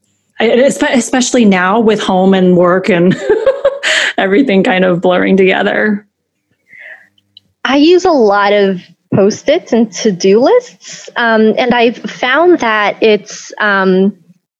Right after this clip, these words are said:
Speaker 2: it's a lot more helpful to make long-term lists and then immediate lists, um, for things that I wanna get done within the day, within the week, within the month, within the year. Um, and so it's, it's just a lot of trying to keep track that way. Deadlines are incredibly important.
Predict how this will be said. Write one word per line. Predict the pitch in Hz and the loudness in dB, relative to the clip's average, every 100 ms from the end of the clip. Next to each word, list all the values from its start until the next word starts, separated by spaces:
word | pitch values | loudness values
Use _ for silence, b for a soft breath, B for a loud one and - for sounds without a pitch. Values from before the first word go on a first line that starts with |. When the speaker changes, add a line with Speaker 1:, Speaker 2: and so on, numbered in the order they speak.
| _ - | _ -4
Speaker 2:
it's | 262 - | -4 0
a | 262 | 0
lot | 254 220 | 0 -2
more | 240 | -2
helpful | 226 190 - 208 190 | -2 -4 -2 -2 -2
to | 190 | 0
make | 202 180 180 - - - | 2 2 0 -4 -12 -4
long-term | 170 190 208 214 247 247 | 0 2 0 0 0 0
lists | 254 277 | 0 0
and | 202 | -2
then | 185 | 0
immediate | 180 165 170 214 233 | 2 2 2 2 2
lists, | 226 - - - _ 190 | 0 -2 -14 -20 _ -4
um, | 175 175 175 | -2 0 -2
for | 196 214 | -2 -4
things | 190 196 | -2 0
that | 190 | 2
I | |
wanna | 180 185 | 0 0
get | 180 - | -2 -2
done | 175 170 | -2 0
within | 180 185 180 | -2 0 0
the | |
day, | 175 175 170 | 0 2 2
within | 170 170 | 2 0
the | 165 | 0
week, | 160 160 | 0 0
within | 170 160 165 | -2 -2 0
the | |
month, | 165 160 160 - | 2 0 -2 -4
within | 143 - 160 | -4 -4 -4
the | 190 | -4
year. | 180 170 175 247 330 B B B B - | -2 0 2 0 -2 B B B B -4
Um, | 220 202 196 180 175 - _ - | -2 0 2 2 0 -2 _ -2
and | 254 | -2
so | - 247 220 | 0 0 0
it's, | 220 - - | -2 -4 -4
it's | 202 | -4
just | - 220 220 | -4 -4 -2
a | |
lot | 185 190 196 | -2 0 -2
of | 208 | -2
trying | - 214 | -2 -2
to | 214 | -2
keep | 208 | -2
track | - 180 190 | -2 -4 -2
that | 180 - | -4 0
way. | 170 175 | 0 0
Deadlines | 170 208 240 233 233 | 0 -2 0 0 0
are | 208 | 0
incredibly | 202 196 - 214 196 202 185 | 0 -2 -2 -2 0 2 2
important. | 190 - - 196 190 185 | 0 -2 -2 0 0 0